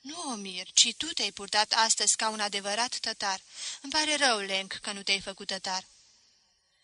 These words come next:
„Poate într-o zi o să mă fac, Urpat, să mă mai gândesc.” Îl trimisei în casă. De altfel, era tocmai timpul.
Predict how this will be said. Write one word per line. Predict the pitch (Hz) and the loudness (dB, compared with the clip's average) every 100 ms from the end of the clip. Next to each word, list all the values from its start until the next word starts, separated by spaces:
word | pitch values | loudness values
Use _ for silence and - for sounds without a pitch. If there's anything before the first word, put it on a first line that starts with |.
| _ _ _ | _ _ _
„Poate | - 302 330 | -4 0 0
într-o | 339 330 320 | 0 2 2
zi | 320 330 | 4 4
o | |
să | 311 | 4
mă | 277 | 4
fac, | - 220 202 | 2 -2 -2
Urpat, | 202 - 180 - - - - - | -4 0 -2 -2 -6 -8 -14 -2
să | - | 0
mă | 302 | 0
mai | 302 302 | 0 0
gândesc.” | 277 233 190 - - - - - - - - _ _ _ _ _ _ _ _ - - | 0 2 4 4 2 -12 -20 -20 -20 -20 -20 _ _ _ _ _ _ _ _ -20 -12
Îl | 233 | -4
trimisei | - 240 240 277 | -2 4 2 2
în | 262 | -4
casă. | 240 202 - - 214 - - - - - | -8 -8 -4 -4 -4 -16 -18 -14 -14 -6
De | 277 | -6
altfel, | 311 320 285 269 | -4 -6 -8 -8
era | 254 262 254 | -10 -10 -8
tocmai | 262 262 240 240 | -8 -6 -6 -6
timpul. | - 190 180 208 | -6 -8 -12 -20